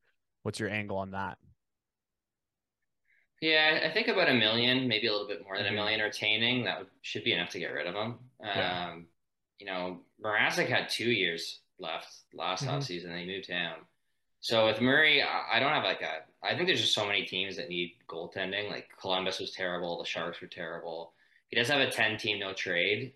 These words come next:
Speaker 2: And when you're a goalie, I think that can actually be, like, a twenty team no trade. Like, you kinda know ten teams that aren't gonna trade for you. They just don't need
Speaker 1: Mm-hmm.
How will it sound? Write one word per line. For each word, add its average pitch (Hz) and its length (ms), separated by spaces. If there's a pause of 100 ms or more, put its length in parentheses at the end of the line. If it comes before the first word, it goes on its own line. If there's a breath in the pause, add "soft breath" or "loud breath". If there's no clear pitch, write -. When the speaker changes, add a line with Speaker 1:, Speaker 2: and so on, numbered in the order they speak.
(140)
Speaker 2:
And 98 340
when 104 100
you're 107 160
a - 40
goalie, 101 480
I - 40
think 104 180
that 101 140
can 107 100
actually 98 260
be, 95 60
like, 85 120
a - 40
twenty 95 320
team 107 180
no 107 140
trade. 113 340
Like, 92 140
you 92 60
kinda 101 340
know 95 400
ten 95 240
teams 92 300
that 90 100
aren't 90 200
gonna 85 160
trade 85 280
for 101 80
you. 101 160
They 90 80
just 85 160
don't 85 160
need - 80
Speaker 1:
Mm-hmm. 107 180